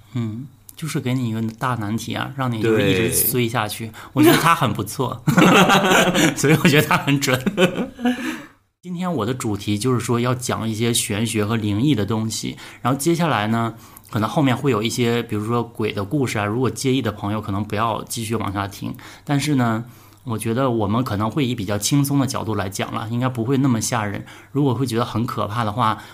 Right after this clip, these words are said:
Speaker 1: 我可能也会提示，然后您快转个十几秒之类的，就不会那么可怕。我也不想宣扬迷信或者让大家去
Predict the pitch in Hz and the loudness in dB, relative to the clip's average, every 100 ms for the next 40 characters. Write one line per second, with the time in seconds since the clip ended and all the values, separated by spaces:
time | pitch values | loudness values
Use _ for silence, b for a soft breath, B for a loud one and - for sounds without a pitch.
0 | B 113 117 110 110 117 - - 101 101 | B -4 -2 0 0 -2 -4 -6 -4 -2
1 | 123 98 104 110 113 - - 123 120 104 | -2 0 -2 -2 -4 -6 -4 -4 -4 -6
2 | 104 - 104 117 117 110 - 110 107 110 | -4 -4 -2 0 -2 -4 -4 -4 -4 -4
3 | 104 110 104 117 120 107 95 - - 117 | -4 -6 -4 -2 0 -2 -4 -10 -8 -6
4 | - B B B 127 131 151 131 104 143 | -6 B B B 0 2 0 0 -2 -4
5 | - 131 113 110 98 98 127 110 127 110 | -2 0 2 0 -2 0 -2 0 0 0
6 | 110 113 110 123 | 0 -2 -4 -4